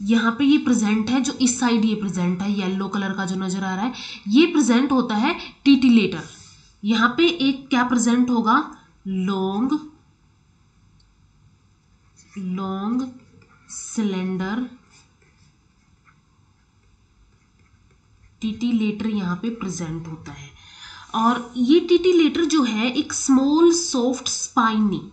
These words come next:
ये जो titillator है ये क्या bear करता है? एक तो small यहाँ पे ए, अ,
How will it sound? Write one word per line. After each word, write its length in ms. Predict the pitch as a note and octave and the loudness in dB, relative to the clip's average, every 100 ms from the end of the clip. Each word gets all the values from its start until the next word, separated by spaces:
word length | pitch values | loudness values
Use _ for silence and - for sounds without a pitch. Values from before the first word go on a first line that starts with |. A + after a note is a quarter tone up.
| - - - - - | -20 -20 -20 -20 -8
ये 180 | G3+ A#3+ | 0 2
जो 120 | D#4+ | 2
titillator 640 | - A#3 G#3+ A3 A3 B3 B3 | 0 0 2 0 0 -2 -4
है 320 | F#3 F#3+ B3 - - G3 | -4 -6 -8 -12 -8 2
ये 120 | C4 | 2
क्या 240 | C4+ C4 | 4 2
bear 300 | C4+ D4+ C4+ | 6 6 6
करता 280 | A#3 G#3+ B3 | 2 -2 -2
है? 80 | B3 | -2
एक 220 | D4+ - | -6 -2
तो 80 | F#4 | -2
small 600 | - - C4 C4+ E4 D#4+ | -2 4 4 6 4 4
यहाँ 360 | D#4 A#3+ A#3+ C4 | 4 2 -2 0
पे 60 | C#4+ D#4 - - - - | 2 0 -2 -16 -20 -4
ए, 260 | A#3+ D#4+ E4 | 2 6 6
अ, 340 | - - | 2 -6